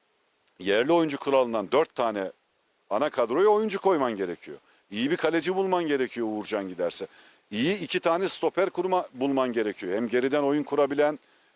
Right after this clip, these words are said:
hem o defansif yönü iyi olabilen iki stoper. E, orta sahada Bakasitas gibi o sert değil. Şimdi bazı taraftarlar eleştiriyor Bakasitas'ı ama ilk on haftaya baktığın zaman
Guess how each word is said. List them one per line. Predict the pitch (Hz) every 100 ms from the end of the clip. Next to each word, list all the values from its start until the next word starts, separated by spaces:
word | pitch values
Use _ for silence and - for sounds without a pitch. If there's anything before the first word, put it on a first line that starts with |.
| -
hem | 110 143
o | 131 123
defansif | 117 - 113 - 135
yönü | 143 143
iyi | 143 143
olabilen | 139 139 131 151
iki | 143 -
stoper. | - 160 - 147
E, | -
orta | 92 101 135
sahada | 123 147 151 190 - _ _ -
Bakasitas | 110 131 - 156 139
gibi | - 139
o | 127
sert | - 135 131 -
değil. | 107
Şimdi | 92
bazı | 87 101
taraftarlar | - 120 123 - 135 143
eleştiriyor | 135 143 - 156 165
Bakasitas'ı | 139 139 127 160 139 214
ama | 240 160 _ _ _
ilk | 113 117
on | 131
haftaya | 139 - 147 139
baktığın | 139 - 170
zaman | 135 139 190